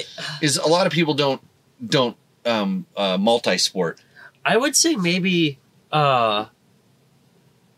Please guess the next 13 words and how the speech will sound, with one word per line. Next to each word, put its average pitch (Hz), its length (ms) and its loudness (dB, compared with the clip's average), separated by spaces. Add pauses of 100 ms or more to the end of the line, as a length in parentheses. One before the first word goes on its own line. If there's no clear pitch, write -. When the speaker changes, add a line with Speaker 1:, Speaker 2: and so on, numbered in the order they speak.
(320)
Speaker 1:
I 185 60 0
don't 240 100 2
know. 240 120 2
I 180 140 2
use, 233 420 0
uh, 147 520 2 (1900)
I 156 40 -8
use, 180 160 0
like, 175 140 0
snowboarding 110 600 0
a 98 60 -6
few 104 200 -2
times 101 520 -4